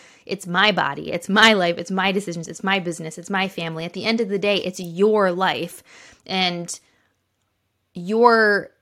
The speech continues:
career or your leadership or your success, fulfillment, wherever you're at, and that matters more. And just know that anytime that you make a decision,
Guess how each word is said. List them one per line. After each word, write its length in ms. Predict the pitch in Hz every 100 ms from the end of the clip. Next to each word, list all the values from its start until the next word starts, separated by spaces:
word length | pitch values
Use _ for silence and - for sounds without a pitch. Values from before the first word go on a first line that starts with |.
| _
career 560 | - 214 190 175 170 165
or 260 | - 175 175
your 720 | 175 190 214 220 214 202 - - _
leadership 760 | 190 202 180 175 - 170 165 -
or 200 | - 196
your 640 | 190 175 196 208 208 208 -
success, 680 | - 190 - - 160 -
fulfillment, 640 | - - 180 - 170 165 -
wherever 320 | 190 202 196
you're 220 | 180 165
at, 280 | 196 180 - - - -
and 180 | 196 202
that 200 | 202 208
matters 380 | 208 202 185
more. 440 | 175 156 - - 190 _ _ _ _ _ _ _ _ _ -
And 420 | 196 190 180 - _ _ _ -
just 500 | 185 233 233 - 202
know 380 | 196 190 190 175
that 200 | 170 -
anytime 680 | - 202 220 202 - 190 180
that 160 | 175 -
you 180 | 180 185
make 220 | 170 170
a 40 |
decision, 720 | 165 180 - 254 208 170 165